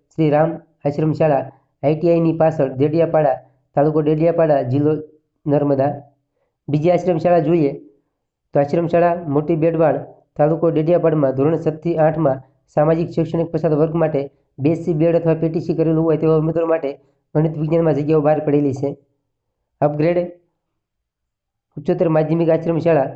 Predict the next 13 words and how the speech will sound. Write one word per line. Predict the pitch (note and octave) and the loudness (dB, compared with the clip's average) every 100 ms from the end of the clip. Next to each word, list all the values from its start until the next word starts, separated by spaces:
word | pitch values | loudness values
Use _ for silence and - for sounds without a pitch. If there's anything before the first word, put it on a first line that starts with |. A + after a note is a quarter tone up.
| - _ | -16 _
મોટી | C#3+ D#3 E3+ | -2 0 0
બેડવાડ, | D#3+ E3 D#3+ C#3 | 0 2 2 2
તાલુકો | C#3+ D#3+ D#3+ | 0 0 0
ડેડ-, | D#3+ E3 - D#3 | 0 -2 -6 -6
ડેડપાડામાં | D3+ E3 E3 E3+ D#3+ C3 B2 - _ _ _ _ C#3+ | -2 -2 0 2 2 0 -4 -14 _ _ _ _ -2
ધોરણ | D#3 D#3+ | 2 2
અગિયાર | D#3 F3 E3+ | 2 0 2
માટે | E3 C#3 C3+ - _ _ _ _ _ _ _ C#3+ | 0 0 -4 -12 _ _ _ _ _ _ _ -2
બિન | D#3+ E3+ | 0 2
અનામત | E3 E3+ E3+ | 2 2 0
કેટેગરીમાં | D#3 D#3 D#3+ E3 D#3 C3+ B2+ - _ _ _ C#3+ | -2 -2 0 2 2 0 -2 -18 _ _ _ -2
આવતા | D#3 D#3+ | 2 2
ઉમેદવાર | D#3+ E3+ E3 | 2 2 2